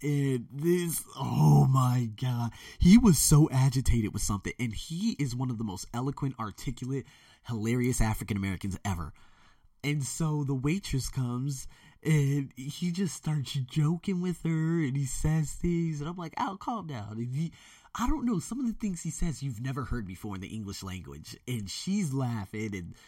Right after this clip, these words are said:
you know, he says, "Well, how come we can't get any service here?" And she's like, and I'm like, "Shut up, Al." And it, it's just, we're going back and forth. It was one of the funniest lunches I've ever had in my life. And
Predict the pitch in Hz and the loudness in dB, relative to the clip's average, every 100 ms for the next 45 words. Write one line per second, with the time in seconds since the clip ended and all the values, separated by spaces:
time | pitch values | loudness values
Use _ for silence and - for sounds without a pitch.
0 | - _ _ _ - 165 131 110 123 165 | -20 _ _ _ -4 -2 -2 -4 -4 -4
1 | - 190 156 139 165 - 220 233 226 190 | -4 -4 -2 -2 -2 -4 -2 4 4 4
2 | 220 226 220 285 269 180 156 135 127 - | 2 2 0 0 -2 -2 -4 -2 -2 -4
3 | - 127 117 165 147 135 - 147 127 - | -6 -6 -6 -6 -6 -6 -6 -4 -4 -4
4 | 156 139 131 - 381 - - 82 110 - | -6 -6 -8 -10 -10 -10 -8 -8 -8 -6
5 | 131 131 143 240 - 233 - 359 359 202 | -6 -6 -8 -10 -8 -6 -2 0 2 2
6 | 233 - 208 208 147 147 147 - 120 - | 2 6 8 10 8 6 6 2 -4 -4
7 | 143 131 160 135 156 175 139 120 - - | -4 -2 0 0 0 0 -2 -4 -4 2
8 | 185 190 175 - 139 135 127 120 110 120 | 6 6 4 4 4 4 2 0 0 0
9 | 110 110 95 104 90 82 156 - - _ | 0 -2 -4 -6 -10 -10 -12 -14 -20 _
10 | _ _ _ - - - _ _ _ - | _ _ _ -20 -20 -20 _ _ _ -2
11 | 147 135 131 127 123 123 120 120 113 113 | 0 2 0 0 -2 -2 -2 -2 -2 -6